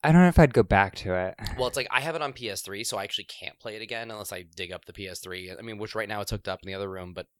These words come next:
Speaker 2: mostly as a streaming machine.
Speaker 1: Mm-hmm.
Speaker 2: But, like, I love the idea of being able to just play it again on Xbox because I fucking adored that game. Um, and I just wanna see the joke again of, uh, the headstone says, "Here lies Garcia Hotspur.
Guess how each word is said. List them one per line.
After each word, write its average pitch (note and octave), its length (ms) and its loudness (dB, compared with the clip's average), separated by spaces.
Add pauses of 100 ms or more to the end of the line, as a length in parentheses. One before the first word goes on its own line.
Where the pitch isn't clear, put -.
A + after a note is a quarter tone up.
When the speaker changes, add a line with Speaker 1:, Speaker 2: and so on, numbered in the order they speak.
(180)
Speaker 2:
mostly G2+ 280 -8
as E2 80 -8
a F2 40 -10
streaming G2+ 400 -6
machine. D#3 460 -14
Speaker 1:
Mm-hmm. B2 440 -8
Speaker 2:
But, C3+ 120 0
like, G#2+ 460 -2 (800)
I C3+ 100 0
love B2+ 520 -6
the A2 120 -8
idea G#2+ 240 -6
of F#2+ 80 -6
being F#2+ 120 -12
able F#2+ 100 -8
to F#2 80 -10
just F2 180 -12
play F#2 280 -10
it F#2 120 -10 (100)
again G2 320 -8
on F#2 120 -10
Xbox F#2+ 440 -10
because G2 300 -10
I F2 280 -12 (440)
fucking F2 320 -12
adored E2 460 -16
that G2 180 -10
game. B2+ 380 -4 (340)
Um, G2+ 220 -2
and G2+ 120 -6
I G2+ 40 -4
just G2 100 -6
wanna G#2 140 -6
see A2 140 -6
the F2+ 100 -10
joke F#2+ 280 -6
again F2 320 -12
of, E2+ 240 -14
uh, E2 400 -12
the F2 120 -10
headstone G2+ 480 -6
says, F#2+ 160 -6
"Here G#2 180 -4
lies F#2+ 520 -4
Garcia F#2+ 440 -4
Hotspur. A2 640 -2